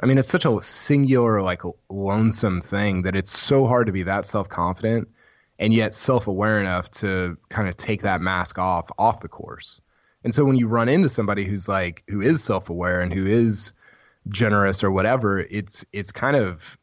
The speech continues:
it, I mean, it's, it stands out, you know, and, and, you know, I know that's a tangent and we're not talking about Tiger Phil, but, uh, all that to say, the, the belief in yourself and the self-confidence is one of the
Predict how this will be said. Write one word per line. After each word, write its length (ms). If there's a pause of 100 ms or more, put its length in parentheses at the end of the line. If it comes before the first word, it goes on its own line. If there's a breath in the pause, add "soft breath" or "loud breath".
(100)
it, 240
I 40
mean, 160
it's, 300
it 160
stands 320
out, 320 (260)
you 140
know, 260
and, 240
and, 340 (200)
you 160
know, 180
I 60
know 220
that's 380 (140)
a 80
tangent 480
and 240
we're 80
not 140
talking 280
about 200
Tiger 260
Phil, 300
but, 260 (640 loud breath)
uh, 160
all 140
that 160
to 100
say, 320 (340)
the, 220
the 140
belief 580
in 160
yourself 480
and 100
the 60
self-confidence 760
is 480 (120)
one 280
of 120
the 280